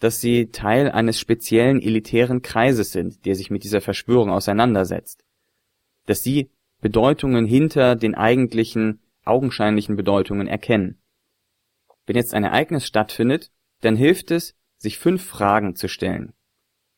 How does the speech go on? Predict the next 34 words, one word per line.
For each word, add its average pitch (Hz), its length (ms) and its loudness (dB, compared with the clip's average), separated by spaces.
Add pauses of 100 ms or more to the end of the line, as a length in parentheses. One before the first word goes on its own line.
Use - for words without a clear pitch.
(160)
Die - 40 -16
erste - 280 -4
Frage 123 320 0
ist, - 260 -2 (520)
was 123 280 -2
ist - 240 -6
passiert? - 640 -2 (920)
Also, 101 480 2 (260)
was 107 240 -2
wird 107 140 0
zum 110 120 0
Beispiel 104 240 0
in 104 60 0
den 107 140 0
Medien 110 320 2
berichtet 98 440 -2
und 92 100 -8
so 90 120 -2
etwas? 87 440 -6
Was - 320 -2 (340)
ist - 180 -6
das 110 140 -2
Offensichtliche, 113 760 -2
was 98 160 -2
passiert - 480 -6
ist? - 320 -16 (1040)
Die 104 60 -4
nächste 123 280 0
Frage 117 300 0
ist, - 200 -2 (400)
was 101 260 -4
ist 107 380 -8
wirklich 165 640 0
passiert? - 640 -6